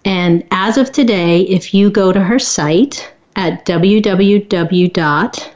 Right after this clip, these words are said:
energize to thrive dot com forward slash M O Z, you'll be getting some valuable information on,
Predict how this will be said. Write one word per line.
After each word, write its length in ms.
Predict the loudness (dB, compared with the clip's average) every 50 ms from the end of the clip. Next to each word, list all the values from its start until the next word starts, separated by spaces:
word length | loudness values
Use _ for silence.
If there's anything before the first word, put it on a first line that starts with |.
| _ _ _ _ -6
energize 1200 | -2 0 2 2 2 2 2 0 0 -2 -2 -2 -2 0 0 2 2 2 0 0 -4 -12 -12 -14 _ _ _ -12
to 320 | -8 -2 0 2 2 2
thrive 680 | 2 0 -2 -2 0 0 0 0 0 -2 -2 -2 -4 -4 -6 _ _ -20 -20 -20 -20 -20 -20 -20 _ _ -6
dot 300 | -4 -2 -2 -2 -4 -4
com 600 | -6 -2 0 0 2 2 2 2 2 0 0 -2 -6
forward 360 | -4 0 2 2 2 2 2
slash 680 | -2 -4 -2 -2 -2 -2 -2 -4 -4 -4 -6 -8 -8 -12 _ _ -4
M 200 | -2 0 0 0
O 240 | 2 2 2 2 2
Z, 520 | 0 0 0 2 2 4 4 2 0 -2 -8 -20 -20 -20 -20 -20 -20 -20 -10 _
you'll 140 | 0 2 2
be 120 | 4 2 2
getting 360 | 2 2 2 4 4 4 4
some 320 | 2 2 2 2 2 2
valuable 540 | 2 0 -2 0 2 2 4 4 4 2 2
information 880 | 2 2 2 0 0 0 2 2 2 4 2 2 0 0 0 0 2
on, 580 | 2 2 0 0 0 0 2 4 4 2 2